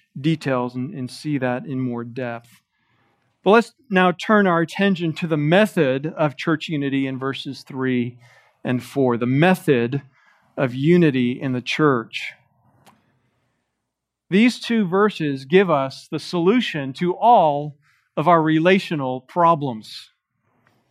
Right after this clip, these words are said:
This is how we overcome disunity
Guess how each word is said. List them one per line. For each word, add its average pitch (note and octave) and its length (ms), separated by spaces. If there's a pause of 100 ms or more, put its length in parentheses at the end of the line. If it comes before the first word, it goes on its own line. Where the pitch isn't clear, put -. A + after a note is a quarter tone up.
(760)
This G3+ 400
is A3 160
how D#3 760 (1040)
we F#3+ 160
overcome F3 880
disunity C#3 1000